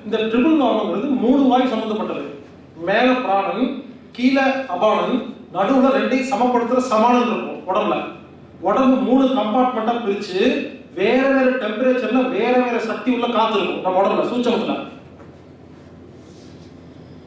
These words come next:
இந்த மூணு காத்து எது தெரியுமா? ஒண்ணு ஹீட்டா இருக்கும், குளிர்ச்சியா இருக்கும், மீடியமா இருக்கும். எதுக்கு? திடீர்னு உங்க காலை கொண்டு போய் ஐஸ் வாட்டர்ல வச்சிட்டீங்க,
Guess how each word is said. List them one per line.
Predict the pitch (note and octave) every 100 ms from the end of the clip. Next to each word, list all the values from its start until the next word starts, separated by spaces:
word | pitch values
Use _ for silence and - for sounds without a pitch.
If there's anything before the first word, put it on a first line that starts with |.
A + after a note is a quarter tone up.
| -
இந்த | B3+ C4 A#3+ A3+ A3
மூணு | B3 D4 D4
காத்து | C4+ C4
எது | B3+
தெரியுமா? | B3+ A#3+ B3+
ஒண்ணு | A3 G#3+
ஹீட்டா | A3 B3+ C4 A3+
இருக்கும், | A3 A3
குளிர்ச்சியா | G#3 - A#3
இருக்கும், | G#3 A3 G#3 G#3+
மீடியமா | A#3 G#3+
இருக்கும். | G3 F#3+ G3+ A3
எதுக்கு? | A#3 C4 B3 B3+ C4 - - - - - - - - -
திடீர்னு | G#3 C4 C#4 A3 B3
உங்க | G#3+
காலை | A3 G#3 A#3+ C4
கொண்டு | G#3+
போய் | G3+ B3+
ஐஸ் | - B3 -
வாட்டர்ல | G3 G3 G#3+
வச்சிட்டீங்க, | - G3 E3+ D3+